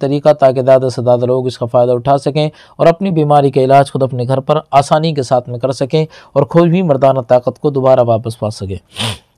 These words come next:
دوستو، ویٹا ایکس گولڈ ویدناتھ کمپنی کا پروڈکٹ ہے، اور آپ جانتے ہیں کہ ویدناتھ کمپنی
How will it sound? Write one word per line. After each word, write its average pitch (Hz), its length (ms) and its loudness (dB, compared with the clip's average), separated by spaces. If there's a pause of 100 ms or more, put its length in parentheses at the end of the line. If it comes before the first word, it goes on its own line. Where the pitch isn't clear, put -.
(160)
دوستو، 190 480 2
ویٹا 180 340 4
ایکس 185 320 0 (160)
گولڈ 151 260 4 (580)
ویدناتھ 151 560 4
کمپنی 143 360 -4
کا 160 140 0
پروڈکٹ 120 500 -4
ہے، 104 80 -10 (360)
اور 147 80 4
آپ 160 160 4
جانتے 160 340 0
ہیں 190 100 -2
کہ 180 120 -2
ویدناتھ 135 460 -4
کمپنی 151 440 -4